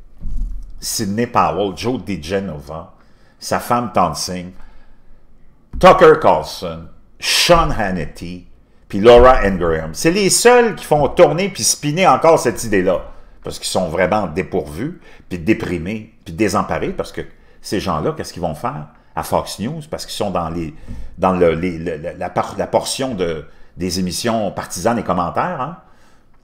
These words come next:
sans Donald Trump comme président. Ça va être dur, parce qu'il ne faut pas que tu oublies que tout ce monde-là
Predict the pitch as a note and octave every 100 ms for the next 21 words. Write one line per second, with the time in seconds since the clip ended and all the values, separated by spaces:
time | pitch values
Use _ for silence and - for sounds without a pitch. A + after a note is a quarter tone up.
0 | - - - - A2+ G2+ F#2+ F2 D#2 A#2+
1 | A2 F2 D2+ D#2+ C#2+ D#2 D3 F3 - _
2 | - - - F2+ F2 D2+ C#2+ A#2 F#3 -
3 | G2+ - G2+ G#2 A2+ - F2+ C3 - C#3
4 | - A2+ F2 D#3 C#3+